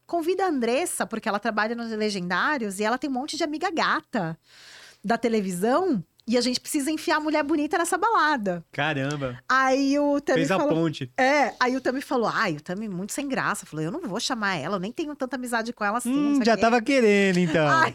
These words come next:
Speaker 1: eu, aí ele pegou, só que assim, a Cris é muito insistente. Essa, ela é empresária dele até hoje. É... aí ela falou: "Não, é, manda, a gente tem que bombar essa balada, não sei o quê." Aí o Tami mandou uma mensagem no Instagram.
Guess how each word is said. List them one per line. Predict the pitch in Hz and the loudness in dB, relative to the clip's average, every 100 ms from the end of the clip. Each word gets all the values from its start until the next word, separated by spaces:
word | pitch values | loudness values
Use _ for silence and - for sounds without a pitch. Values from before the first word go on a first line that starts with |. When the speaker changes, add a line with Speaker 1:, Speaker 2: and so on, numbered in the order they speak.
| - | 2
Speaker 1:
eu, | 427 494 - - 359 294 | 4 2 -2 -6 -4 2
aí | 294 285 | 2 4
ele | 294 311 | 2 2
pegou, | - 254 277 415 | 0 2 2 2
só | 285 | 0
que | 330 | 0
assim, | 277 262 220 | -2 -2 -4
a | |
Cris | 233 247 269 | -4 -2 0
é | 269 | 2
muito | 262 214 226 247 | 2 2 2 2
insistente. | 311 302 277 - 220 175 165 156 | -2 -2 -8 -2 -2 -2 -2 -4
Essa, | 156 - 180 | -6 -8 -6
ela | 208 247 | -2 0
é | |
empresária | 269 226 240 240 | 0 -2 -2 0
dele | 233 | 0
até | 247 277 | -2 -2
hoje. | 370 220 175 165 156 _ - - - - _ | 0 0 0 -4 -12 _ -20 -20 -20 -20 _
É... | 196 196 196 196 190 190 - | -4 0 2 2 0 0 0
aí | 220 | 0
ela | 269 | 0
falou: | 311 359 | 0 0
"Não, | 247 202 277 339 226 196 | 2 4 2 0 -2 -4
é, | 196 208 - | -8 -10 -2
manda, | 190 254 392 415 | 0 2 0 -2
a | |
gente | 294 302 | -2 -4
tem | - 320 | -4 -4
que | 381 392 - - | -2 -4 -6 -6
bombar | 262 330 269 285 | -2 2 2 0
essa | 339 | -2
balada, | 302 302 254 320 285 | -2 2 2 2 -2
não | 262 | -4
sei | 294 | -6
o | |
quê." | - | -2
Aí | 302 | -2
o | 311 | -2
Tami | 330 311 | -2 -2
mandou | 294 294 | -2 -2
uma | 302 | -4
mensagem | 302 311 302 | -2 -2 -2
no | 294 | -6
Instagram. | 285 359 359 320 233 226 | -4 -4 -2 0 0 -4